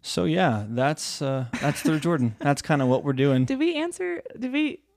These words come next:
Speaker 2: did we cover everything that we wanna cover?
Speaker 1: Probably not.
Speaker 2: Oh, I think
Speaker 1: There's so much to cover.
Speaker 2: Quick recap. Basically,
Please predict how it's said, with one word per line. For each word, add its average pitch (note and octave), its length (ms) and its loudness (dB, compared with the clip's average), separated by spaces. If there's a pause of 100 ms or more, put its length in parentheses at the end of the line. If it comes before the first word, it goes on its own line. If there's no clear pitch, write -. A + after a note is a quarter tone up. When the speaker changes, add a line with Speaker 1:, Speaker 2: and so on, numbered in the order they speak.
(200)
Speaker 2:
did C4+ 60 -4
we C#4 80 0
cover C4+ 260 0
everything C#4+ 380 0
that C#4 80 -4
we B3 220 -4
wanna A#3+ 260 -2
cover? C#4 320 -6 (160)
Speaker 1:
Probably D#3+ 260 2
not. G#2+ 420 0
Speaker 2:
Oh, A3+ 140 -12
I - 40 -18
think A3+ 320 -8
Speaker 1:
There's C#3 180 6
so C#3 240 2
much A#2 340 2
to A2+ 160 -6
cover. A2 400 -4 (220)
Speaker 2:
Quick D4+ 220 0
recap. B3+ 440 0 (260)
Basically, B3 680 0